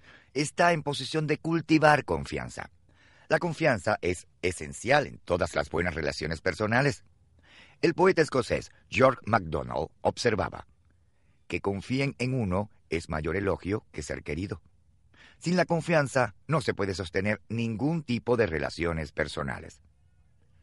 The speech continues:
Cuatro, reciprocidad. Las relaciones personales unilaterales no duran. Si una persona es siempre la que da y la otra es siempre la que recibe, a la larga,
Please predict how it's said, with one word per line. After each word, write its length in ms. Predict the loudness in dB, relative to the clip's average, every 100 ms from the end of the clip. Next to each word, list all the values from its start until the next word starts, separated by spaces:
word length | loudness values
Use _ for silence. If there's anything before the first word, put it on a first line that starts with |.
| _ _ _ _ -4
Cuatro, 460 | 4 4 2 -10 -12 _ _ _ _ _ -16
reciprocidad. 1040 | -2 0 0 -2 -2 0 0 0 -2 -2 -6 _ _ _ _ _ _ _ _ -4
Las 260 | -4 -4
relaciones 520 | 0 2 2 0 -2 -2
personales 640 | -6 -4 -2 -2 -2 -6
unilaterales 840 | -8 -2 -2 -2 0 0 0 -4 -6
no 220 | -2 -2
duran. 320 | -4 -10 -14 _ _ _ -20
Si 120 | -6
una 120 | -2 -2
persona 380 | -2 -2 -2
es 80 | -4
siempre 380 | -2 -4 -2 -2
la 120 | -2
que 140 | -2 -2
da 220 | -2 -4 -8
y 80 |
la 140 | -2 0
otra 280 | 0 -2 -10
es 80 |
siempre 380 | -8 -8 -8 -6
la 80 | -8
que 120 | -6
recibe, 480 | -8 -4 -2 -2 -2 -8 _ _ _ _
a 100 | -4
la 100 | -2
larga, 480 | -4 -6 -6 -8 -10